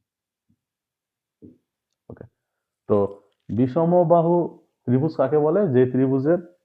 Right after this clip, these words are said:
কোনো বাহুই সমান নয়, সবগুলোই অসমান, সেই ত্রিভুজকে বলা হয় বিষমবাহু ত্রিভুজ। অর্থাৎ এই ত্রিভুজটা দেখো, এই ত্রিভুজের কিন্তু কোনো বাহুই সমান নয়,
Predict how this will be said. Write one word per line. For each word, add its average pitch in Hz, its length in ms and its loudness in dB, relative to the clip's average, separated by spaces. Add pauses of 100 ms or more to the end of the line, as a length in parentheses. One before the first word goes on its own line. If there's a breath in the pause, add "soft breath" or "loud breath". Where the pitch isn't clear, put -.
(120)
কোনো 151 300 2
বাহুই 127 400 4
সমান 101 300 -2
নয়, 92 160 -4
সবগুলোই 127 800 0 (200)
অসমান, 104 460 -2 (500)
সেই 135 80 0
ত্রিভুজকে 143 420 -2
বলা 120 240 0
হয় 147 120 -2
বিষমবাহু 107 800 -6 (320)
ত্রিভুজ। 87 400 -8 (200)
অর্থাৎ 120 580 -6 (2500)
এই 139 140 0
ত্রিভুজটা 107 440 -4
দেখো, 92 300 -10
এই 120 100 -8
ত্রিভুজের 123 460 -4
কিন্তু 135 260 -4
কোনো 117 260 -6
বাহুই 110 500 -2 (540)
সমান 110 540 -4 (360)
নয়, 92 360 -4